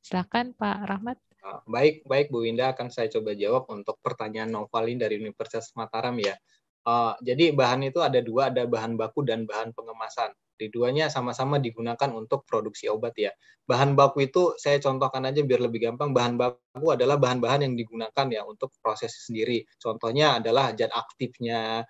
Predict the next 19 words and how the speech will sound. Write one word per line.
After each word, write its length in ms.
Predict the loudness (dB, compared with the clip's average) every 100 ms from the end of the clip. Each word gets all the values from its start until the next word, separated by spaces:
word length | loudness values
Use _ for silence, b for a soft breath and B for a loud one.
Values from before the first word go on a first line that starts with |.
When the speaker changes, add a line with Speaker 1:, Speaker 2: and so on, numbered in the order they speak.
| b
Speaker 2:
kemudian, 640 | -8 -4 -2 0 2 2 0
eh, 240 | -2 0
zat 160 | -2 0
tambahannya 560 | 0 0 0 0 2
seperti 400 | 2 2 -2 -4
misalnya 400 | -8 -6 -6 -4
ada 80 | -6
pewarna, 720 | -2 4 6 6 4 0 -2 -2
ada 320 | -2 -2 -4
pemanisnya, 720 | -6 -12 -8 -6 0 2 2 0
ada 160 | -2
misalnya 560 | -2 -6 -4 -4 -4 -2
zat 160 | -4
pengawetnya, 720 | -2 2 6 6 6 4 2 0 _
itu 160 | -4 0
adalah 320 | 2 4 2
contohnya 400 | 0 -4 -2 0
bahan 240 | -2 -2
baku. 720 | -2 -4 -4 _ _ -2 -2